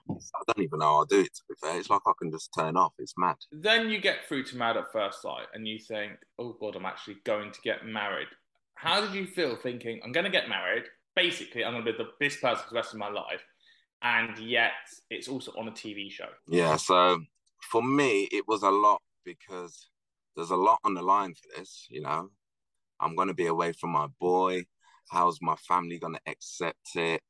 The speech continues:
Speaker 1: How's my son's mom's gonna accept it? Because, you know, I still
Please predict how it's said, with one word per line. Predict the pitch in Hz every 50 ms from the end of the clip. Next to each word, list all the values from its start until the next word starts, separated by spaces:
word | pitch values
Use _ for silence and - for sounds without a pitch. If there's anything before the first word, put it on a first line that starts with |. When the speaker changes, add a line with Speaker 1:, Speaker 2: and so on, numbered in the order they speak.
| _ -
Speaker 1:
How's | - - 87 87 85 78
my | 80 78
son's | 78 - - - 95 98 101 98 87 82
mom's | 95 92 90 90 87 80
gonna | 85 85 85 80
accept | 73 - - - 78 - - -
it? | - -
Because, | 73 78 - 80 78 76
you | 76
know, | 73 73 73
I | 76 76
still | - - - 85 85 82 80 80 78